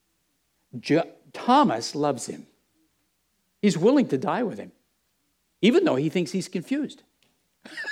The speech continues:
This is pathetic. The whole thing's a mess. But Jesus pulls it out in the end. You know, we're here. So, so Tho-, so Thomas and the others go, "Yeah, we're all gonna die.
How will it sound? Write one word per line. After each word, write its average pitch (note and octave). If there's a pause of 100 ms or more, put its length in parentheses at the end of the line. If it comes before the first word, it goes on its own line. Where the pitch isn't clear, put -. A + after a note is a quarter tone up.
(840)
This F#4+
is C#4
pathetic. C#3+
The C3
whole F#3
thing's C#3+
a A#2+
mess. A2+ (640)
But B2+
Jesus D#3
pulls F3
it F#3+
out -
in C3
the B2+
end. G#2+ (420)
You A#2+
know, G#2+
we're B2+
here. A#2 (1300)
So, D#3+
so D#3
Tho-, E3
so D#3+
Thomas F#3 (220)
and D3+
the D3+
others F#3+
go, C#3+ (440)
"Yeah, C3 (800)
we're B2
all C3
gonna C3
die. G#2+